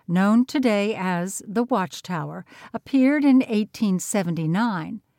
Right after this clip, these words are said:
and the journal was used by a number of like-minded religious groups who used its material for their worship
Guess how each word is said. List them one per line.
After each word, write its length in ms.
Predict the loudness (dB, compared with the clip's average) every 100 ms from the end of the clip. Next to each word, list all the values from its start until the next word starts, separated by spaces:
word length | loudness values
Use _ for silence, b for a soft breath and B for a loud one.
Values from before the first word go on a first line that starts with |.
| b b b -4
and 260 | 2 2
the 80 | 2
journal 480 | 0 2 2 2 2
was 260 | 0 -2 0
used 480 | 2 2 0 -4 -2
by 160 | 0
a 100 | 2
number 400 | 4 2 2 -2
of 160 | -2 -4
like-minded 720 | -4 -2 0 0 0 -2 -2
religious 480 | -2 0 -2 -4 -6
groups 480 | -2 0 -2 -6 B B B _
who 80 | 2
used 480 | 6 4 4 0 -2
its 220 | 0 2
material 640 | 0 0 -4 -2 -2 -4
for 200 | -6 -6
their 220 | -2 -2
worship 540 | -2 -4 -6 -10 -14